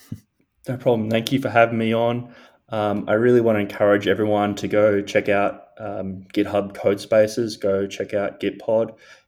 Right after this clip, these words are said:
Speaker 2: Think about the problems you have of onboarding a software developer to your team. Think about the problems you have at open source, um, and, uh, getting contributors. Like, if you can reduce your contributing dot M D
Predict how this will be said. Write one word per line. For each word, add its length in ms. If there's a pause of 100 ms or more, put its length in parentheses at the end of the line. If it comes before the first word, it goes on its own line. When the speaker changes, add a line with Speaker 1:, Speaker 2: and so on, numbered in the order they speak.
Speaker 2:
Think 180
about 280
the 60
problems 640
you 100
have 440
of 80
onboarding 720
a 60
software 340
developer 300
to 80
your 100
team. 440
Think 140
about 160
the 60
problems 300
you 60
have 340
at 180
open 200
source, 640 (400)
um, 440 (300)
and, 280 (160)
uh, 60
getting 360
contributors. 800 (420)
Like, 160
if 120
you 200
can 560
reduce 800
your 360
contributing 560
dot 200
M 160
D 420